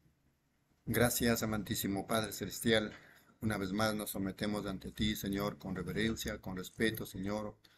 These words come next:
para continuar con este glorioso compañerismo, Padre. Tú nos enseñaste a través del apóstol Pablo cómo debemos acercarnos a ti, oh Padre. Tú dijiste,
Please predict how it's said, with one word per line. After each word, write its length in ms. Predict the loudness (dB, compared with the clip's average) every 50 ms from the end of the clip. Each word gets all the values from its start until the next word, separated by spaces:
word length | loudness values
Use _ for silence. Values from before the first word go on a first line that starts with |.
| -20 _ _ _ _ _ _ _ _ _ _ _ _ _ _ _ _ _ _ _ _ _ _ _ _ _ _ _ _
para 220 | -4 -2 -2 -2 -2
continuar 580 | -4 -6 -2 -2 -2 0 2 2 2 0 0
con 180 | -2 -2 -4 -4
este 180 | -2 -4 -6
glorioso 460 | -4 -4 -4 -2 -2 -4 -4 -4 -8 -6
compañerismo, 800 | -6 -6 -6 -4 -4 -4 -4 -2 0 0 -2 -2 -2 -4 -6 -6
Padre. 380 | -6 -6 -4 -4 -4 -6 -8 -10 -18 _ _ _ _ -20 _
Tú 340 | 0 2 4 4 2 0 -2 -4 -4
nos 200 | -4 -2 -2 -2
enseñaste 600 | -4 -4 -2 -2 2 2 2 2 0 -2 -4 -4 -4 -6 -8 -10 -12 -10
a 140 | -12 -10
través 320 | -6 -4 -2 0 0 0 0
del 180 | 0 0 0
apóstol 500 | 0 0 -2 -6 -6 -4 -4 -4 -4 -2
Pablo 480 | -2 -2 0 0 0 -2 -4 -6 -6 -10 _ _ _ _ -20 -20 -20 _ -4
cómo 340 | 2 4 4 4 4 2 0
debemos 640 | 0 0 0 2 2 2 2 0 -4 -6 -10 -12 _ _ _ _ _ -20 _ _ _ _ _ _ _ -8
acercarnos 640 | -4 -2 0 0 0 2 2 2 2 2 0 0 0
a 100 | -2 2
ti, 240 | 6 8 8 8 8
oh 140 | 4 2 0
Padre. 520 | -2 -2 0 0 -2 -2 -4 -6 -10 _ _ _ _ _ _
Tú 140 | -4 -2 0
dijiste, 520 | 0 0 0 2 0 0 0 -2 -4 -4